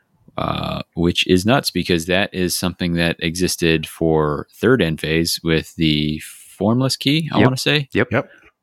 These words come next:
Speaker 1: Uh, and that was already seeing some play. Uh, if you can do it and get glory at a time where it will do you some good, oof. So, um, and this, this is a, a big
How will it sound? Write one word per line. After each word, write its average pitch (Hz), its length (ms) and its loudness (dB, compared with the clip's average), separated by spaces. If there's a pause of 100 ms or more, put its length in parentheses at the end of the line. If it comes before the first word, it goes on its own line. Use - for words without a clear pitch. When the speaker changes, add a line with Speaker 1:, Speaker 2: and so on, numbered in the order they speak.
(200)
Speaker 1:
Uh, 82 300 2 (160)
and 82 460 -2
that 107 240 0
was 82 140 -4
already 78 240 0
seeing 78 260 -4
some 76 180 -6
play. 73 460 -2 (600)
Uh, 76 280 -2 (280)
if - 160 -4
you 113 100 2
can 107 160 2
do 98 140 4
it 92 200 2 (680)
and 82 200 -2
get 90 180 -2
glory 87 420 0
at 80 120 -2
a 78 40 -2
time 82 340 -2
where 78 180 0
it 78 80 -2
will 78 120 -2
do 78 140 -2
you 80 100 0
some 73 240 -6
good, 98 340 2 (380)
oof. - 320 4 (640)
So, 76 440 -4 (380)
um, 76 540 -6 (640)
and 82 200 -2
this, 92 220 0
this 92 220 -2
is 92 100 0
a, 73 180 0 (140)
a 82 100 -4
big 80 480 -4